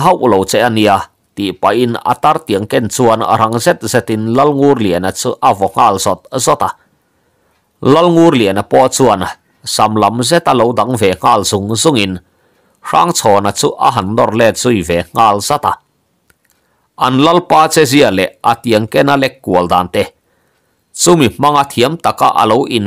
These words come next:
ven dan te chu. A ma chong hlun val te laka a chet phung ang tak khan, Rang to na chuan uluk tak a lo chikin,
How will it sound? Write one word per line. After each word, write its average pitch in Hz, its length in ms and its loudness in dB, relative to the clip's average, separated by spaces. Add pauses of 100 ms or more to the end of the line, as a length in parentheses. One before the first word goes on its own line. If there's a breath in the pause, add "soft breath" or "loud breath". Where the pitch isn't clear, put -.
ven 92 220 0
dan 92 260 0
te 117 80 0
chu. - 180 -2 (580)
A - 20 2 (180)
ma 156 280 4
chong 151 200 0
hlun 101 200 -2 (120)
val 135 280 2
te 147 100 2
laka 101 280 0 (120)
a - 20 -2
chet 117 340 -2
phung 135 220 -4
ang 101 240 0
tak 147 220 -2
khan, 101 220 0 (520)
Rang 156 260 2
to 147 180 2
na 104 100 -2
chuan 123 360 0
uluk 110 460 -4
tak 165 180 -2
a 131 80 2
lo 87 160 -2
chikin, 95 540 -4